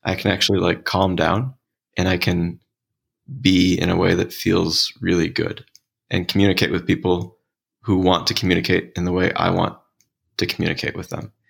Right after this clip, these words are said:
And we can engage in relationship 'cause it's pleasurable and because it's fun and because we're interested in what we can do together and what we can, how we can relate to each other, rather than, like,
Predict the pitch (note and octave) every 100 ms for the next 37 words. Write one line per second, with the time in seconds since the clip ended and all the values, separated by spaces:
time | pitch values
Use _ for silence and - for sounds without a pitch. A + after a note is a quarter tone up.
0 | _ - G2 F2+ F#2+ F2 - _ _ -
1 | F#2 G2+ G2 F2+ F2 F2 F2 F2+ E2+ F#2+
2 | - - - - - - G2+ F#2 F#2 D#2+
3 | E2 F2 F2 F2 - - F#2+ F2+ E2+ -
4 | _ _ _ _ - F2 F2 G2+ F2 E2+
5 | - - - _ _ _ _ _ _ -
6 | F#2 F#2+ G2 F2+ - E2+ F2 E2+ F#2 -
7 | _ _ _ _ - G2+ G2 F#2+ G2+ G2
8 | C#3+ G2+ - - G#2 - - F#2 F#2 F#2+
9 | G#2 F2 E2+ - _ _ _ _ _ _
10 | G#2+ G2 G2 G#2 G2+ A2 - - G2+ F2+
11 | E2+ - - _ _ _ _ - F2+ F2+
12 | F2+ F2 E2+ D#2+